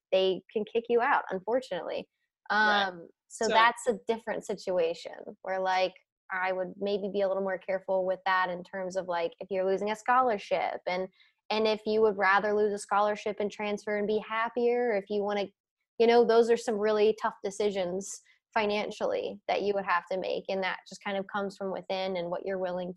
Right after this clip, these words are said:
Speaker 1: to endure and things like that. But if you're from a public school and you're afraid of people being uncomfortable and things like that, I understand that. I wasn't, when I first was thinking about it, I was not confident. I had a lot of internalized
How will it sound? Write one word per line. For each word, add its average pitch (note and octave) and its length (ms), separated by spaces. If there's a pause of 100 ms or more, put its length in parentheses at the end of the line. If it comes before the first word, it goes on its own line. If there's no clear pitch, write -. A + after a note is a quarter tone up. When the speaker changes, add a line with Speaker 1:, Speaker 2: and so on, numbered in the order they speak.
Speaker 1:
to F#3+ 180 (380)
endure A3 920
and G#3+ 280
things G#3+ 260
like G3 200
that. G3 400
But A#3 80
if B3 140
you're C#4 100
from D4 160
a C#4+ 80
public B3+ 360
school D#4 520 (440)
and A3+ 120
you're A#3 160
afraid G3+ 540
of G3+ 160
people G#3 280
being G3 280
uncomfortable G3 580
and G#3 120
things G#3 180
like G#3+ 200
that, G#3+ 240 (120)
I G3+ 80
understand G3+ 500
that. D3 120 (120)
I G3+ 100
wasn't, A3+ 300 (140)
when G#3 160
I A3 300 (580)
first A3+ 380
was G#3+ 180
thinking A3 260
about G#3+ 180
it, G#3 80
I G3 120
was F#3+ 120
not G3 260
confident. G#3 480
I F#3+ 80
had G3 80
a G3 60
lot F#3 220
of F#3 80
internalized F#3+ 640